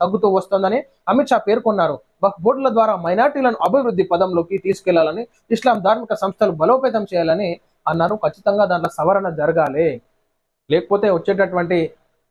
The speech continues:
ఆ, జనరేషన్స్ కి చాలా ఇబ్బందికరంగా మారేటటువంటి ప్రమాదం ఉన్నది.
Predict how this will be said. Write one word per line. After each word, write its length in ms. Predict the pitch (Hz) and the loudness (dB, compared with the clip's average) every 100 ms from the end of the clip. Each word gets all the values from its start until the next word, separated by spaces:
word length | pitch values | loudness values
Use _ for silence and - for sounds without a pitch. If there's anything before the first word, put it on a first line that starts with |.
| - | -2
ఆ, 220 | 135 131 | 0 0
జనరేషన్స్ 580 | 127 156 190 208 190 - | 0 0 2 0 -2 -4
కి 120 | 214 - | -4 0
చాలా 180 | 175 214 | 2 2
ఇబ్బందికరంగా 600 | 202 208 202 196 180 180 | 0 -2 0 0 0 -2
మారేటటువంటి 720 | 165 156 156 151 151 147 131 _ _ - | 0 0 -2 -6 -6 -6 -8 _ _ -6
ప్రమాదం 400 | 143 175 233 214 | 0 2 2 0
ఉన్నది. 380 | 185 170 175 | -2 -2 -4